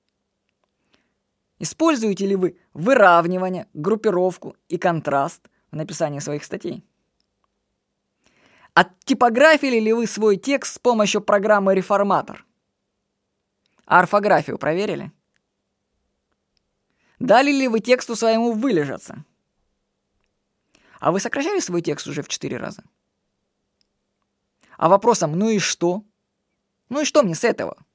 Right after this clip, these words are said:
проверку делали? А вслух текст читали? А с партнером? С партнером вслух читали? А обстановку для чтения меняли?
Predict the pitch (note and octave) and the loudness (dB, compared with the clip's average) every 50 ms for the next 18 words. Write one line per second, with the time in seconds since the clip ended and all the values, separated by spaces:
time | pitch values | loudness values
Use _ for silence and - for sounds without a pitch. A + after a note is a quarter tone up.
0 | _ _ - - D#3+ F#3+ G3+ - - - D#3+ G3+ C4 C4+ A#3 D#3 C3 A2+ _ _ | _ _ -4 -4 -2 0 0 -2 -2 -4 -2 0 0 0 0 -2 -4 -8 _ _
1 | _ _ _ _ _ _ _ _ _ _ _ _ _ _ _ _ _ _ _ _ | _ _ _ _ _ _ _ _ _ _ _ _ _ _ _ _ _ _ _ _
2 | _ _ _ _ _ _ _ _ _ _ _ _ _ _ _ _ _ _ _ _ | _ _ _ _ _ _ _ _ _ _ _ _ _ _ _ _ _ _ _ _
3 | - - D#3 D#3+ - G#3+ G#3+ G3 E3 - - F3 D3+ - - - - - - F3+ | -2 -2 -2 0 0 0 0 0 0 0 0 -2 -2 -2 -4 -8 -8 -2 0 2
4 | F#3 A3+ B3 G#3+ D3+ - _ _ _ _ _ _ _ _ _ _ _ _ _ _ | 2 2 0 -2 -6 -8 _ _ _ _ _ _ _ _ _ _ _ _ _ _
5 | _ _ _ _ _ _ _ _ _ _ - - D#3+ - - - F3+ - F#3+ F3+ | _ _ _ _ _ _ _ _ _ _ -4 -4 -2 2 2 2 2 2 2 2
6 | E3 E3 E3+ G3+ G#3+ G#3 - _ _ _ - - G#3+ A3+ A3+ A#3 F3 - A#3 - | 4 4 4 2 0 -2 -6 _ _ _ -4 0 0 0 2 0 0 -2 -2 -4
7 | - F3+ C#3 - - - A3 C4+ G4 F4 A#3+ - _ _ _ _ _ _ _ _ | -4 -4 -6 -6 -6 -6 -4 -4 -4 -6 -8 -12 _ _ _ _ _ _ _ _
8 | _ _ _ _ _ _ _ _ _ _ _ _ - - - D#3 F3 E3+ - - | _ _ _ _ _ _ _ _ _ _ _ _ -4 2 4 4 4 2 0 -2
9 | G3+ G3 G3 F3+ - - F3 D#3+ E3+ E3+ - - E3 D3+ C3 A2+ G2+ G2 A#2+ D3 | 0 0 0 0 0 -2 -2 -2 -2 -4 -4 -4 -4 -4 -4 -6 -8 -8 -8 -8
10 | F#3+ F4+ G4 D4+ G#3+ | -8 -8 -8 -8 -12